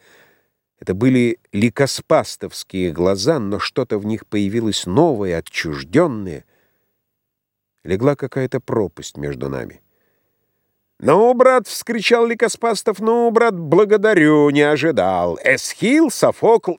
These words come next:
и ты! Как ты это проделал, не понимаю, но это гениально. Ну, теперь ты, конечно, приятелей узнавать не будешь. Где уж нам с Шекспирами водить дружбу?"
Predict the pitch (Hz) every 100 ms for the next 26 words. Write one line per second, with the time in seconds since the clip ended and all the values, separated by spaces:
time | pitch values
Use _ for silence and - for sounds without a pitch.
0 | _ 165 - 151 156 - _ _ _ _
1 | _ _ _ 170 - 202 180 175 170 170
2 | 180 170 160 160 160 160 135 110 101 110
3 | 117 120 117 107 76 62 55 _ _ _
4 | _ _ _ 147 233 196 160 170 160 139
5 | 131 143 156 117 110 110 123 120 113 95
6 | 95 107 - 101 92 113 123 101 - -
7 | _ - - _ - 240 269 247 214 226
8 | 214 160 - 185 - - 190 240 240 240
9 | 220 185 180 135 160 143 101 87 -